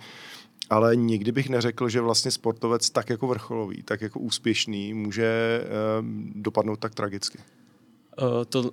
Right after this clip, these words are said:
Speaker 2: Rom-, pan Čechmánka, to je mi sna-, samozřejmě
Speaker 1: Hmm.
Speaker 2: strašně moc líto, protože, eh, kdyby kolem sebe měl asi ty správný lidi, tak by se třeba
Speaker 1: Hmm.
Speaker 2: nepouštěl do takových rizikových investic a nedostal by se do takovýchhle problémů. A to je konec konců to,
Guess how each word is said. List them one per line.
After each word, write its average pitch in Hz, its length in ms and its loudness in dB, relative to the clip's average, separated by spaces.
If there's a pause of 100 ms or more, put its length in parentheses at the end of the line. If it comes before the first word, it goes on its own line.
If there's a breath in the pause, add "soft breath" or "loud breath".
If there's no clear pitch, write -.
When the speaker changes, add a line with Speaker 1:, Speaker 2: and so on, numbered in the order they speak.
(140)
Speaker 2:
Rom-, 127 200 -2 (260)
pan 131 160 6
Čechmánka, 117 640 0
to 117 120 -2
je 113 60 2
mi 117 80 0
sna-, 113 340 -2
samozřejmě 117 420 0
Speaker 1:
Hmm. 113 40 0
Speaker 2:
strašně 110 300 0
moc 120 220 0
líto, 113 440 2 (120)
protože, 113 760 0 (2000 soft breath)
eh, 120 460 2 (720)
kdyby 143 420 6
kolem 143 240 4
sebe 135 160 4
měl 135 180 2
asi 127 160 2
ty 127 80 -2
správný 127 400 2
lidi, 123 320 0
tak 123 200 0
by 117 80 -4
se - 100 2
třeba 117 220 0
Speaker 1:
Hmm. 107 60 4
Speaker 2:
nepouštěl 117 260 0
do 120 80 0
takových 120 300 0
rizikových 113 960 -2
investic 113 500 0
a 110 160 0
nedostal 110 560 -2
by 110 160 0
se 110 360 4
do 113 100 -2
takovýchhle 110 580 -2
problémů. 104 640 -2
A 123 120 -2
to 123 100 -2
je 117 40 0
konec 120 260 0
konců 120 300 -2
to, 117 200 2